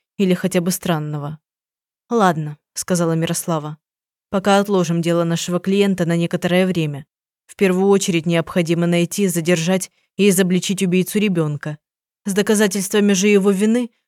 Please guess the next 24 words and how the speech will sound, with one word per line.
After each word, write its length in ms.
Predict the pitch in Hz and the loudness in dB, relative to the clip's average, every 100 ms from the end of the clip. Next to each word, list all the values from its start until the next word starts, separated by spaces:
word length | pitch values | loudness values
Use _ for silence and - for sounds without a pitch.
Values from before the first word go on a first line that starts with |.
| - | -6
у 80 | 196 | -4
следствия 580 | 214 220 - - 165 | 4 4 2 -2 -4
проблем 380 | 160 180 180 175 | -2 -2 0 0
возникнуть 640 | 170 170 170 - 175 - | -2 -2 -4 -4 -6 -4
не 100 | 180 | -2
должно». 540 | 175 180 190 185 156 147 _ _ _ _ _ - | 0 0 0 -2 -4 -10 _ _ _ _ _ -4
«Он 160 | 214 | -2
поступил 460 | 208 220 233 220 226 | 0 -2 -2 0 2
неосторожно, 720 | 220 220 - 254 220 165 165 | 4 2 0 2 2 2 -4
бросив 320 | 156 165 160 | -2 -4 -4
самокат 460 | - 175 170 180 185 | -4 -2 0 -2 -2
на 100 | 160 | -4
произвол 400 | 160 170 156 160 | -2 -2 -2 -8
судьбы», 480 | - 202 175 156 147 _ _ _ - | -6 -8 -6 -8 -10 _ _ _ -14
сказал 400 | - 185 175 165 | -4 -2 0 0
Моррис. 420 | 160 151 151 - _ _ _ _ _ _ _ | -2 -6 -10 -12 _ _ _ _ _ _ _
«У 80 | 269 | 0
него 240 | 254 240 | 2 4
не 160 | 233 180 | 4 4
было 220 | 170 170 | 2 0
другого 380 | 160 160 160 165 | 0 -4 -2 -2
выхода», 500 | 156 - 165 156 156 _ _ _ _ | -2 -6 -6 -6 -8 _ _ _ _
ответила 440 | 190 180 170 175 | -4 -2 0 0
Мирослава. 640 | 170 165 175 175 160 156 | 0 -2 -2 -4 -4 -6